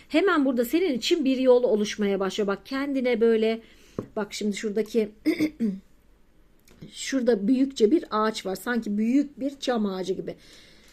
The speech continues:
Burada bir çatı, hemen bu çatının yanında şurada bir bina var ve burada bir yeşillik alan var. Sanki böyle bir, bak şurada bir, belki böyle villa gibi bir ev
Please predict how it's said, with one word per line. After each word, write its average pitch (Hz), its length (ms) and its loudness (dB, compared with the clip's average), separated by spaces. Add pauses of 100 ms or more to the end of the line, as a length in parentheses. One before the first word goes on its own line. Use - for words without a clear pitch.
(440)
Burada 302 300 8
bir 254 260 2
çatı, 302 540 4 (100)
hemen 320 340 2
bu 285 80 2
çatının 285 360 0
yanında 247 500 2
şurada 277 340 0
bir 294 200 4
bina 302 340 0
var 302 180 0
ve 262 160 2
burada 294 300 6
bir 381 120 10
yeşillik 254 720 0
alan 240 300 4
var. 196 120 0
Sanki 269 420 -4
böyle 254 380 2
bir, 247 300 -2 (840)
bak 214 200 -4
şurada 277 520 0
bir, 269 240 0
belki 277 380 2
böyle 277 220 2
villa 269 440 4
gibi 196 340 0
bir 196 240 0
ev 320 220 4